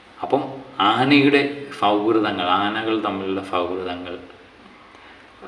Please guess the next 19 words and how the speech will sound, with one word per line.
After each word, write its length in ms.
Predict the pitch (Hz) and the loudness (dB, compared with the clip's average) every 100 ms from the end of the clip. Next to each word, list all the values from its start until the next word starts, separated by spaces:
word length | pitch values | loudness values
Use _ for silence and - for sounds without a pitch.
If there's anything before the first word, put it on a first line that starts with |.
| - | -12
ആ, 280 | 85 87 104 | -10 -8 -8
മനുഷ്യർ 520 | 107 107 117 - 120 | -4 -4 -2 2 2
നമ്മൾ, 160 | 104 107 | 2 0
നമ്മൾ, 180 | 123 | 0
നമ്മൾ 400 | 131 131 123 123 | 0 2 4 6
പട്ടികളെയൊക്കെ 840 | 135 - 123 123 - 135 139 131 - | 6 4 0 2 4 8 10 8 6
പറഞ്ഞു 300 | - 107 95 | 0 0 -4
കേട്ടില്ലേ? 380 | 90 - 87 87 98 | -6 -8 -10 -8 -6
പട്ടികളുടെ 760 | 95 117 110 110 107 104 107 - | -4 -2 0 0 0 0 -4 -4
സ്നേഹം, 420 | 101 92 92 92 - | 0 0 0 -4 -6
പൂച്ചകളുടെ 680 | 98 101 - 107 101 98 98 | -4 -4 0 0 0 -2 -4
സ്നേഹം, 440 | - 90 95 92 95 - - - - - | -6 -8 -8 -10 -14 -20 -20 -20 -20 -12
പ-, 320 | 120 - - - - | -10 -10 -12 -10 0
പല 160 | 120 131 | 0 2
മൃഗങ്ങളുടെ 600 | 139 117 117 131 123 120 | 4 4 4 4 4 4
സ്നേഹം. 300 | - 104 107 | 2 -2 -2
നമ്മൾ 200 | 120 131 | 0 2
സ്ഥിരമായിട്ട്, 840 | - 120 117 127 131 131 139 139 - - - - - - | 6 6 6 4 4 4 4 2 -4 -8 -8 -10 -12 -12
ആ, 40 | 123 | -8